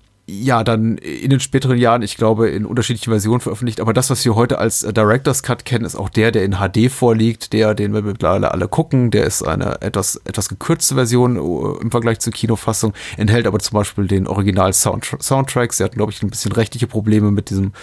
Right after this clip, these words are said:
äh, Four Tops-Song, It's the Same Old Song, der, glaub ich, dreimal gespielt wird im Film. Die mussten sie dann, äh, phasenweise austauschen für die V-H-S-Veröffentlichung. Und jetzt haben sie, glaub ich, mittlerweile den Film mit Blood Simple,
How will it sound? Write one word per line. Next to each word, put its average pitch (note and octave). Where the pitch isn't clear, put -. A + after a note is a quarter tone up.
äh, G2
Four C3+
Tops-Song, A#2
It's -
the G#2+
Same A2+
Old A2
Song, B2
der, G#2+
glaub G#2+
ich, -
dreimal B2
gespielt B2
wird -
im A#2
Film. C3
Die -
mussten C#3
sie A#2
dann, A#2
äh, G2+
phasenweise A2+
austauschen A2
für G2+
die G#2+
V-H-S-Veröffentlichung. G#2+
Und A#2+
jetzt C3+
haben A#2+
sie, A#2
glaub A2
ich, -
mittlerweile A2
den G#2
Film G#2+
mit G#2+
Blood G2+
Simple, G#2+